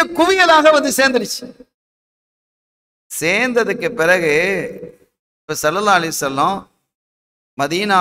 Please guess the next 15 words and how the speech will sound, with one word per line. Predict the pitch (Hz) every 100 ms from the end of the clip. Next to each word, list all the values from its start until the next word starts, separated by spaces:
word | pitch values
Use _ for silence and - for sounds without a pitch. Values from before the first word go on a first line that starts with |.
| 160
வாசிகளை, | 147 143 139 139 175
அன்சாரிகளை | 151 156 165 135 123 139
அழைக்கிறாங்க. | 160 131 135 131 123 110 - _ _ _ _ _ _ _ _ _ _ _ _ _
அழைத்து | 113 127 175 208 170 147
சொன்னார்கள், | 131 131 143 131 123 117 113 123 147 - _ _ _ _ _ _ _ _ _ _ _ _
"இப்ப | 123 135
என் | 131 135 160
கையில | 143 147 165 151 127 123 147 - - _ _ _ _ _ _ _ 123 165
ஏகப்பட்ட | 233 226 226 196 - 160
பொருள், | - 175 165 -
கோடிக்கணக்கான | 190 240 254 247 220 196 190 180 175 170 160 131 _ _ _ _ _ _ _ _ _ _ -
பணத்திற்கு | 156 180 - 175 170 151
நிகரான | 147 170 160 156 143
பொருள்கள் | - 160 165 147
எல்லாம் | 135 151 190